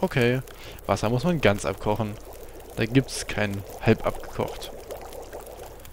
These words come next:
Und können wir uns jetzt noch einen Tee machen? Ich glaube, dafür reicht die Zeit nicht mehr, oder? Fünf Minuten? Also, äh, wenn's ein grüner Tee wäre, der muss ja nur drei Minuten ziehen.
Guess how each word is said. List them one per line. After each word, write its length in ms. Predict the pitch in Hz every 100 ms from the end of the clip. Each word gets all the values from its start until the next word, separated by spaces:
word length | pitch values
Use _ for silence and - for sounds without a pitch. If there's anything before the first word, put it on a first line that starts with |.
| - - - - - - - - -
Und 460 | 113 117 117 117
können 180 | - 120
wir 60 | -
uns 120 | -
jetzt 200 | 127 -
noch 80 | 123
einen 100 | 104
Tee 200 | - 143
machen? 340 | 101 107 127 120
Ich 100 | -
glaube, 180 | 110 101
dafür 260 | 98 107
reicht 160 | 107 -
die 60 | -
Zeit 220 | 113 -
nicht 180 | 110 92
mehr, 140 | 85
oder? 180 | 98 113
Fünf 320 | - 107 -
Minuten? 380 | 107 117 139 160 - - - - - - - - -
Also, 180 | 104 107
äh, 340 | 104 - 104
wenn's 200 | 107 92
ein 80 | 117
grüner 320 | 113 131 156
Tee 200 | - 143
wäre, 220 | 139 135
der 120 | 131 107
muss 160 | 110
ja 80 | 110
nur 100 | 107
drei 220 | 104 117
Minuten 300 | 123 107 107
ziehen. 340 | - 113 127